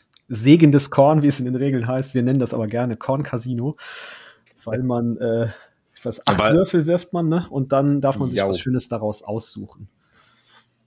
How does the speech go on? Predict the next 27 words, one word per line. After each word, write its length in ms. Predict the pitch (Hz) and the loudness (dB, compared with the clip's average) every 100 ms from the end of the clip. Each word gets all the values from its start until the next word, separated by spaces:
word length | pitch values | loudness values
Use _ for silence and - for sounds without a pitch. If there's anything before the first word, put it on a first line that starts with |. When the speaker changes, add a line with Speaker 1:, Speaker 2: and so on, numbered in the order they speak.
| _ _ _ _ _ _ _ _ - - | _ _ _ _ _ _ _ _ -20 -14
Speaker 1:
Genau. 300 | 110 107 101 | -10 -8 -6
Speaker 3:
Das 80 | 120 | -4
ist 60 | |
schon 120 | 160 | -2
ein 40 | 147 | -2
bisschen 320 | 170 202 196 | -2 -2 0
bei 140 | 175 | 0
Wünsch 200 | 156 165 | 0 -4
dir 160 | - 85 | -4 -2
was, 260 | 87 92 107 | -4 -4 -8
ne? 220 | 139 226 - - | -10 -12 -18 0
Speaker 1:
Ja, 340 | 151 170 180 | 4 6 6
Speaker 3:
Bei 60 | 185 | 4
Speaker 1:
so 80 | 156 | 4
ein 40 | |
Speaker 3:
Korn 120 | 127 | 4
Speaker 1:
bisschen, 100 | 131 | 2
Speaker 3:
Wünsch 140 | 131 101 | 0 -2
dir 100 | 98 | -2
Speaker 1:
ja. 60 | |
Speaker 3:
was. 260 | 90 98 - _ _ _ _ _ - - _ _ _ _ _ _ _ - | -2 -6 -12 _ _ _ _ _ -20 -20 _ _ _ _ _ _ _ -4
Eine 100 | 117 | 2
Speaker 1:
Also, 140 | 135 143 | 6 8
Speaker 3:
Gaming-Show 380 | 139 143 151 | 6 2 2
Speaker 1:
äh, 120 | 139 139 | 2 0
Speaker 3:
mit 160 | 127 | -2
Splatterbedarf. 720 | - 123 113 98 95 92 101 | 0 0 0 -2 -4 -6 -6